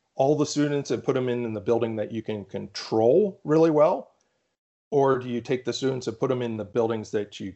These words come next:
can't control really well? Um, more or less what I'm talking about is, like, uh, if it's a zone-based control, we don't have individualized that we can s-, segment out individual spaces. So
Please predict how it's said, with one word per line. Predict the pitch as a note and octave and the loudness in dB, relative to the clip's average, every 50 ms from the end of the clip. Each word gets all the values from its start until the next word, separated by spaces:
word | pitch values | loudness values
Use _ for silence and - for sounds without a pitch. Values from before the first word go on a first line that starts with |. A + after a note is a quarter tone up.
| _ - | _ -10
can't | - - D#3+ E3 E3 E3+ - | -4 0 2 2 2 0 -4
control | - G#2 G2 - - G2+ G2 G2 G2 | -14 -14 -12 -8 -8 -8 -6 -8 -8
really | G2 G2+ G2 F#2+ - | -6 -6 -6 -6 -8
well? | - G2 - - - _ _ _ _ _ _ - | -12 -14 -16 -18 -20 _ _ _ _ _ _ -2
Um, | A#2+ A2 A2 G#2 G2+ G2 F#2+ - _ _ _ _ _ _ _ - | 0 2 2 2 0 -2 -6 -14 _ _ _ _ _ _ _ -6
more | - B2+ A#2+ | 0 2 2
or | A#2 | 4
less | A#2+ A2+ A#2+ | 2 2 2
what | B2 A#2 | 0 -2
I'm | G#2+ G2+ | -2 -2
talking | - A#2+ A#2 A2+ | -4 -4 -4 -2
about | G#2+ G#2 G#2+ G#2 | -2 -2 -2 -2
is, | - - | -2 -2
like, | A2 G#2+ G#2 - - A2+ | -4 -4 -4 -4 -4 -2
uh, | G2+ G2+ G2 F#2+ F#2 G2+ - - | -2 0 -2 -4 -6 -6 -4 -2
if | B2 - | -2 0
it's | C3 B2 - C#3+ | 0 -2 -2 -4
a | C3 A#2 B2 A2 | -4 -2 -2 -2
zone-based | G#2+ C3 C#3 C#3 C#3 C3+ B2 A#2+ A#2 A2+ A2 - - | 0 2 2 2 2 0 0 0 -2 -2 -2 -6 -10
control, | - G#2+ - - A2+ G#2 G#2 G2+ F#2+ F#2+ - _ _ _ _ _ _ _ _ _ - | -12 -10 -6 -2 0 0 0 -2 -4 -8 -12 _ _ _ _ _ _ _ _ _ -10
we | A#2+ B2 A#2+ A2+ | -8 -8 -6 -2
don't | G2+ C#3 C3 C3 B2+ - | 0 0 0 0 -2 0
have | - B2 A#2 C#3+ - A#2+ | 2 2 2 2 2 0
individualized | B2 B2 A2+ G#2+ A2 A#2 G#2+ G2+ A2+ A2+ G#2+ G#2 G#2+ G#2 G2 - | -2 -2 -2 -2 -2 -2 -4 -2 -2 -2 0 0 0 -2 -2 -4
that | A2 G2+ | -4 -4
we | G#2+ G#2+ | -4 -6
can | - - G#2 G2 F#2+ G2 _ _ - | -8 -8 -8 -10 -10 -14 _ _ -20
s-, | - - _ _ - | -20 -20 _ _ -8
segment | - - B2+ A2+ G#2+ A2+ A2+ G#2 G#2 | -2 0 0 0 0 -2 -4 -2 -2
out | G2+ G2+ G2 F#2+ - - | -2 -2 -2 -4 -6 -10
individual | C3 A#2+ A2 G#2+ G#2+ A2+ G#2 G#2+ G2 F2+ | -10 -8 -6 -4 -4 -4 -4 -4 -8 -8
spaces. | - - - A2 A2+ A2 - G#2 F#2+ F#2+ - | -8 -4 -2 -2 -2 -2 -2 -4 -8 -8 -10
So | - - A#2 G#2 G2+ G2 G2 | -8 -4 -2 -2 -2 -2 -6